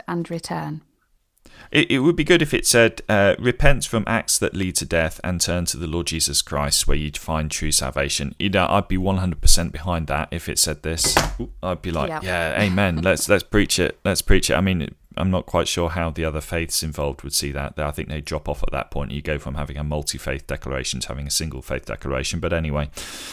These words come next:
Speaker 2: that would be worth doing. But repent and return. Return, yeah. Repent
Speaker 1: I,
Speaker 2: from
Speaker 1: yeah.
Speaker 2: what and return from what to what? No
Speaker 1: I
Speaker 2: idea.
Speaker 1: assume they mean repent of your climate sins.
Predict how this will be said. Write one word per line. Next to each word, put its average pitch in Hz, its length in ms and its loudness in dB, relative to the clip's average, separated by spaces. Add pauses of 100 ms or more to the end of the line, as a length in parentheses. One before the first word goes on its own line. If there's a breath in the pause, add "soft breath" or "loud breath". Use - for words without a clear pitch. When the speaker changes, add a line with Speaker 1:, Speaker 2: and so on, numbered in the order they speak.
(300 loud breath)
Speaker 2:
that 113 160 8
would 87 100 0
be 92 80 4
worth 87 240 4
doing. 80 160 0
But 101 180 2
repent 110 400 2
and 85 100 -2
return. 71 460 -4 (240)
Return, 110 440 2
yeah. 76 260 2 (260)
Repent 123 440 4
Speaker 1:
I, - 80 0
Speaker 2:
from 127 180 8
Speaker 1:
yeah. 113 40 6
Speaker 2:
what 117 320 10 (520)
and 110 120 4
return 101 520 2 (200)
from 107 320 4
what 92 300 6
to 90 200 0
what? 62 380 -2 (300)
No 139 200 4
Speaker 1:
I 113 100 8
Speaker 2:
idea. 165 240 0
Speaker 1:
assume 214 120 -2
they 190 180 -2
mean 185 280 -4
repent 185 540 -4
of 175 220 -6
your 175 180 0
climate 175 420 0
sins. 165 600 -6